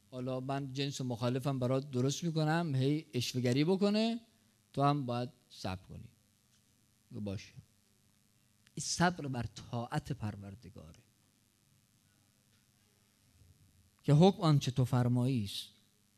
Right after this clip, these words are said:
نه ای که بشی بگی نه، به نظر من آدم باید با همین که دلت با خدا باشه. آره درست. اصلاً دل با خدا یعنی چی؟ این صبر بر طاعت.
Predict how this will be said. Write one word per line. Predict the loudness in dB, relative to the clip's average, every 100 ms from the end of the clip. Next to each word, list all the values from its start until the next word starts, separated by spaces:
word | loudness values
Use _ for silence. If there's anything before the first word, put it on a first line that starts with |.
| _ _ _ _ _ _ _ _
نه | 4
ای | 6
که | 6
بشی | 2 0 -2
بگی | -4 -6 -12 -10
نه، | -6 -4 -2
به | -2
نظر | 0 0 2 2 2
من | -2 -2
آدم | -4 -4 -2 -2
باید | 0 0 0 -4 -16 _ _ _ _ _ _ -10
با | -8
همین | -6 -4 -4
که | -6
دلت | -4 -4 -4 -6
با | -6
خدا | -6 -8 -6
باشه. | -8 -8 -8 -10 -12 _ _ -16
آره | -12 -10 -12 -16 -20 _ -10
درست. | -6 -6 -6 -14 -12 -6
اصلاً | -2
دل | 0 0
با | 0
خدا | -2 -2
یعنی | 0 0 -2
چی؟ | -4 -4 -2 -4 -8 _ _ _ _ _ _ _ _ _ _ _ _ _ _ _ _ _ -20 _ _ _ _ _ _ _ _ _
این | 0
صبر | 2 6 6 6 4 2
بر | 4 2 0 -8
طاعت. | -6 -6 -6 -10